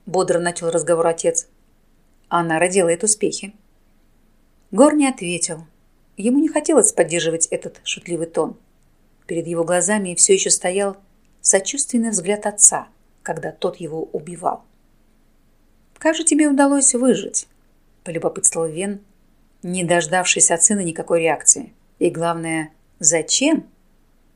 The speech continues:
Гор снова промолчал. Он вспомнил, как ему хотелось услышать от отца хоть одно ласковое слово перед смертью. А теперь слова уже были ни к чему.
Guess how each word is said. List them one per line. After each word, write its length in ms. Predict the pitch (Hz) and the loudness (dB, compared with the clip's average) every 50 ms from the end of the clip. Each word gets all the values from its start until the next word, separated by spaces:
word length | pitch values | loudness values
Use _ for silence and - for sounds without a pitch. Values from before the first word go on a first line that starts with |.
| _ _ _ _ _ _ _ - 202 | _ _ _ _ _ _ _ -6 2
Гор 240 | 202 294 330 339 | 4 4 4 4
снова 340 | - - - 214 190 185 180 | 2 0 0 0 -2 -2 -2
промолчал. 720 | 180 - 175 170 170 165 165 165 - - 165 156 151 156 _ _ _ _ _ _ _ _ _ _ _ _ _ _ _ _ _ _ | -2 -2 -2 -2 0 -2 -2 -2 -4 -4 -4 -4 -6 -12 _ _ _ _ _ _ _ _ _ _ _ _ _ _ _ _ _ _
Он 180 | - 208 247 254 | 2 2 4 4
вспомнил, 460 | - - - 320 311 285 269 254 240 | 2 0 2 2 2 2 2 0 0
как 220 | 240 240 240 - | 0 -2 -2 0
ему 140 | 240 233 233 | -2 -2 -2
хотелось 460 | 226 - 233 233 - 247 247 240 - | 0 -2 -4 0 2 2 4 4 2
услышать 440 | 226 214 - - 247 240 - 233 220 - | 2 0 -2 -2 -2 -2 -4 -6 -8 -4
от 220 | - 196 190 - | -4 -4 -2 -2
отца 280 | 214 214 - - 247 233 | -4 -2 0 -2 -2 -2
хоть 260 | - - 220 220 - | -4 -6 -4 0 0
одно 280 | 214 208 202 214 233 233 | 0 2 0 -2 -2 -2
ласковое 460 | 240 240 - - - 233 220 233 233 | -2 -2 -2 -2 -2 -2 -2 0 2
слово 340 | 226 - 240 247 240 180 165 | 2 2 2 2 2 2 2
перед 220 | - - - 165 | -2 -2 -2 0
смертью. 440 | - - 185 160 - - - - - _ _ _ _ _ _ _ _ _ _ _ _ _ _ _ _ _ _ _ _ _ | 0 0 0 -2 -10 -8 -10 -12 -12 _ _ _ _ _ _ _ _ _ _ _ _ _ _ _ _ _ _ _ _ _
А 120 | - 277 277 | -6 -2 -2
теперь 260 | 285 269 285 285 277 | -2 -2 0 2 2
слова 300 | - - 285 294 294 277 | 4 4 4 4 4 2
уже 160 | 226 175 180 | 0 0 0
были 200 | 170 202 208 208 | 0 2 2 2
ни 100 | 175 160 | -2 -4
к 60 | - | -6
чему. 360 | - - 156 - - - - | -6 -6 -4 -4 -6 -8 -10